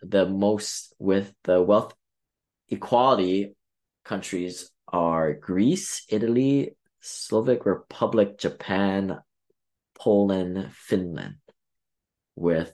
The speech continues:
uh, United States again buried at the bottom of this, along with the Netherlands, Estonia, Portugal, Denmark, Australia, Norway, United Kingdom.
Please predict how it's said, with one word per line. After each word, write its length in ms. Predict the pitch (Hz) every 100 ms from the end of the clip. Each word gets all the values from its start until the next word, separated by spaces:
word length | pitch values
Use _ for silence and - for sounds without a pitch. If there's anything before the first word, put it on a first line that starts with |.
| _ 85
uh, 160 | 80
United 420 | 85 85 87 87
States 340 | - 92 85 -
again 500 | - 117 101 78 73
buried 320 | 87 85 82
at 80 | 78
the 80 | -
bottom 440 | 80 78 80 78
of 120 | 80
this, 400 | 85 85 - -
along 320 | 85 80 80 76
with 200 | 78 76 -
the 80 | 85
Netherlands, 720 | 87 110 113 113 107 104 101
Estonia, 680 | - - 104 92 95 87 - -
Portugal, 1000 | 98 95 95 95 90 82 82 80 71 101
Denmark, 480 | 87 82 78 76 -
Australia, 720 | - - - - 87 82 80
Norway, 760 | 80 80 80 80 78 78 73 - _ _ _ _ _ _ _ _ -
United 600 | 85 78 78 78 76 -
Kingdom. 560 | - 82 78 - 50